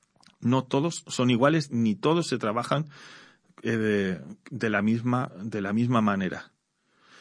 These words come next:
Eh, por ejemplo, lo de la mujer mayor que he contado antes, eh,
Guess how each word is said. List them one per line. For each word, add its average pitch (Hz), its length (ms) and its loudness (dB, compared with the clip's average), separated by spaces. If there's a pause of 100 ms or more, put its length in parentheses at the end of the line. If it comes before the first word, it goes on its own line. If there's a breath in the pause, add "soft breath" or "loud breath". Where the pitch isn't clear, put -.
(2000 loud breath)
Eh, 104 320 2
por 110 160 0
ejemplo, 117 340 4
lo 117 140 8
de 101 80 4
la 98 100 2
mujer 104 300 0
mayor 110 260 0
que - 100 -4
he 92 40 -8
contado 110 440 0
antes, 127 560 -2 (200)
eh, 101 520 -6